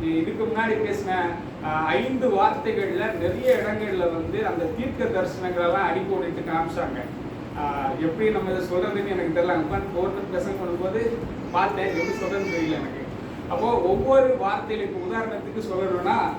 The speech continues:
ஆ, இயேசு கிறிஸ்துவுக்கு கடல் காளான் கா-, அந்த ஒரு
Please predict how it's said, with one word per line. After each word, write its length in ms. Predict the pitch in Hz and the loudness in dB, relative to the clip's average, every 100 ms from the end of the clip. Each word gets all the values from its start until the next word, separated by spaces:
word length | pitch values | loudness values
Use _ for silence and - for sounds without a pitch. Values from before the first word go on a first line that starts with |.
| - - 151 | -6 -8 -4
ஆ, 260 | 151 151 151 | -2 0 0
இயேசு 260 | 214 233 - | 2 2 2
கிறிஸ்துவுக்கு 680 | 226 226 196 202 202 226 | 0 -2 -2 -2 0 0
கடல் 340 | 190 208 240 240 | 2 2 2 2
காளான் 480 | 214 214 202 202 190 190 - - 180 | 2 2 2 2 0 -4 -6 -4 0
கா-, 220 | 185 180 | 2 2
அந்த 180 | 180 175 | 2 2
ஒரு 360 | 170 170 165 | 4 4 2